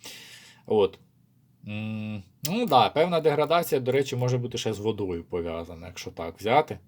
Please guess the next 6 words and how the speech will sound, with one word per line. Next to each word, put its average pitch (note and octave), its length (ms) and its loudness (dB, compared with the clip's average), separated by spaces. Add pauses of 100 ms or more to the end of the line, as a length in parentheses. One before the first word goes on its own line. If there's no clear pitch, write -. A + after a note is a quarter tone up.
(120)
підтоплені F#2+ 560 -4
регіони, F2+ 540 -6
зокрема, F2+ 600 -10
так? C3 220 0 (640)
То A#2+ 280 2
от. D2+ 180 -12